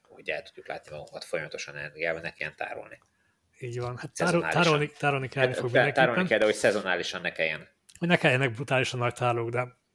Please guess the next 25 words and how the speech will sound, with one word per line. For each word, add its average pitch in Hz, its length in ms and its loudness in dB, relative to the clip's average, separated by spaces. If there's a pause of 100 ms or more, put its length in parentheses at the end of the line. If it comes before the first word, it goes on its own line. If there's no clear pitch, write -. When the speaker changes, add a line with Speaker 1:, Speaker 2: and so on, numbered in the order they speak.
(260)
Speaker 2:
ugye, 135 180 -6 (720)
éppen 135 260 -8
azt 127 120 -4
kezdtem 131 300 -4
mondani, 135 300 -4
hogy 127 220 0
a, 131 140 2 (1400)
a - 80 -6
fehérjegyártáshoz 135 720 2
mindenképpen 127 520 -6
kell 120 140 -4
hidrogéntárolás, 113 920 -6 (340)
hogy 135 100 -6
az 127 120 -4
folyamatos 123 380 0
tudjon 120 260 -4
lenni. 120 200 -4
Speaker 1:
Hmm. - 720 -14
Speaker 2:
És - 140 -8
mondjuk 135 200 -8
télen, 143 220 2
hogyha 127 200 -4
bejön 135 200 0
ez 120 120 -4
a 120 140 -4